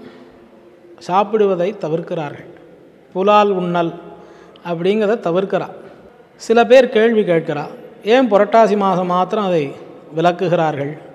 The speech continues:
மத்த நாட்கள்லாம் சாப்பிடலாம், புரட்டாசி மாதத்துல சாப்பிடக்கூடாதா?" எப்பொழுதுமே மாம்சத்தை சாப்பிடுவது என்பது கூடாது.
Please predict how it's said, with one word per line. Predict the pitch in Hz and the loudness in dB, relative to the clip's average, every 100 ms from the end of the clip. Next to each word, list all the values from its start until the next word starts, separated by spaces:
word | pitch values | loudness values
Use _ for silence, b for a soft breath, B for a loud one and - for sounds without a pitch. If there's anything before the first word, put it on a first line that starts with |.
| - _ - 185 | -20 _ -8 -4
மத்த | 190 214 | 0 2
நாட்கள்லாம் | 208 214 208 208 214 | 2 2 2 2 2
சாப்பிடலாம், | 190 196 190 190 202 | 2 0 0 -2 -2
புரட்டாசி | 185 196 196 185 | -2 0 0 0
மாதத்துல | 175 160 170 175 | -2 -4 -6 -6
சாப்பிடக்கூடாதா?" | 170 170 170 151 143 131 135 135 - - - _ b b b b b | -4 -4 -4 -6 -8 -10 -14 -16 -20 -20 -20 _ b b b b b
எப்பொழுதுமே | 180 196 - 240 220 214 220 262 - - - - - - - B B B - - - - - - - - | -2 0 4 6 6 6 2 -2 -6 -14 -16 -18 -20 -20 -20 B B B -20 -20 -20 -20 -20 -20 -18 -4
மாம்சத்தை | 185 214 262 233 220 - 214 214 165 - - - - | 0 2 2 2 0 0 -2 0 -4 -8 -16 -20 -20
சாப்பிடுவது | - 180 185 196 202 190 175 180 | -8 -2 -2 0 -2 0 -2 -2
என்பது | 175 165 165 202 | -4 -4 -6 -6
கூடாது. | - 165 165 135 | -6 -6 -6 -8